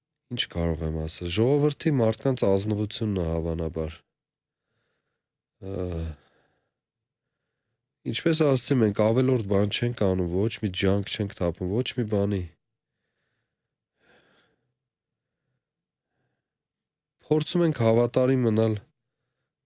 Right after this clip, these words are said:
մեր կոչումին, որքան հնարավոր է հավատարիմ մնալ։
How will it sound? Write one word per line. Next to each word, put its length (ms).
մեր 160
կոչումին, 640
որքան 520
հնարավոր 520
է 80
հավատարիմ 680
մնալ։ 300